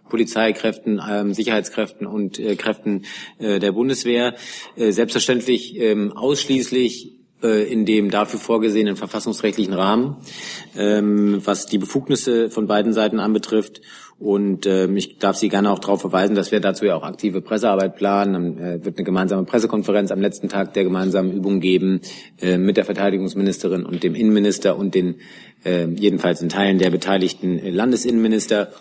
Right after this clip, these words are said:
Und wir werden dazu auch, ähm, im, im Zusammenhang mit der Übung, ähm, auf unserer Webseite noch weitere Informationen zur Verfügung stellen, auch, äh, frequently asked questions, so heißt das, glaube ich, auf Neudeutsch, also die, ähm,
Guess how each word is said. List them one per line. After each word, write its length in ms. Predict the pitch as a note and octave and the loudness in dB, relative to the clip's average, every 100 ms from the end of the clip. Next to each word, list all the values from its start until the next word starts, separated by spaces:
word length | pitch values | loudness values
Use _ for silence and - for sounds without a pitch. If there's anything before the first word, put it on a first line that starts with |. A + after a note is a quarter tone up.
| - - - _ - | -20 -20 -20 _ -2
Und 320 | A#2+ A2+ - | 0 2 2
wir 120 | G#2+ | 2
werden 240 | G2 F#2+ | 2 2
dazu 260 | G#2 G2+ A2+ | 2 0 -2
auch, 500 | C2+ G2+ G2+ - G2+ | 2 2 2 -2 -4
ähm, 380 | G2 F2+ F2+ F#2 G2+ | 0 0 0 -2 -4
im, 240 | F#2 F2+ | -4 -2
im 160 | F2+ G2 | -2 -4
Zusammenhang 440 | G2 G2 F#2+ G2+ | 0 0 0 0
mit 160 | G#2+ A2 | 0 0
der 100 | G#2+ | -2
Übung, 440 | G#2 G2 F#2+ E2+ - _ - | 0 0 -2 -6 -12 _ -10
ähm, 840 | F2+ F2 E2+ E2 - - - - - - | -8 -6 -8 -10 -14 -16 -18 -20 -16 -10
auf 120 | G#2 | -6
unserer 240 | G#2+ G2+ F#2+ | -4 -4 -4
Webseite 440 | G#2 B2 G#2 F#2+ | -4 -4 -4 -4
noch 160 | G2+ - | -6 -4
weitere 280 | F#2+ F#2+ G#2 | -2 -2 -4
Informationen 500 | F#2 F#2 - G#2+ G#2+ | -4 -6 0 0 0
zur 160 | G2+ | -2
Verfügung 280 | F#2 A2 G#2 | 0 0 0
stellen, 480 | - F#2+ F#2+ F#2+ F#2+ | 0 0 2 2 0
auch, 400 | E2+ F2 - D2+ | -2 -2 -4 -6
äh, 240 | F2 F2 | -4 -4
frequently 720 | E2 A2 G#2 G2 F2 F#2 F#2 | -2 -2 0 0 -2 -2 -2
asked 640 | E2+ F2+ - - - - - | -2 -6 -6 -10 -16 -16 -8
questions, 600 | - G#2 - - G2 F2 | -4 -4 -2 0 0 0
so 100 | F#2 | 0
heißt 180 | F#2 - | -2 -2
das, 120 | F#2 | -2
glaube 220 | F#2 F2+ | 0 2
ich, 140 | F2 - | 0 -4
auf 140 | - | -2
Neudeutsch, 540 | F#2 F#2 F#2 F2+ E2+ - - - - | 2 4 4 2 0 -10 -18 -20 -8
also 180 | F#2+ F#2 | -2 2
die, 300 | F#2 F2 E2 - - | 2 2 -2 -16 -12
ähm, 360 | - E2 D#2+ | -6 -4 -4